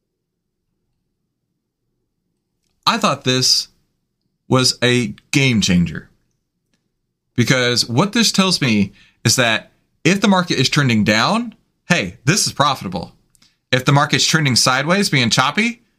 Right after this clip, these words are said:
hey, this is profitable. Because choppiness basically means it's not moving very far. And even if it moves up,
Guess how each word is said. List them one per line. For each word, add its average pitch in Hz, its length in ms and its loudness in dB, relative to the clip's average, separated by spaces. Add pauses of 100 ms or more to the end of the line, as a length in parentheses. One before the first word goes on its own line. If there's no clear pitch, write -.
(140)
hey, 214 340 -2 (340)
this 170 300 2
is 170 120 0
profitable. 175 760 -2 (1000)
Because 123 340 0
choppiness 135 580 0
basically 131 380 0
means 120 260 0
it's 117 140 0
not 135 220 -2
moving 123 260 2
very 92 180 2
far. 87 400 -2 (600)
And 127 100 2
even 254 160 0
if 233 100 0
it 214 80 2
moves 208 220 4
up, 240 300 0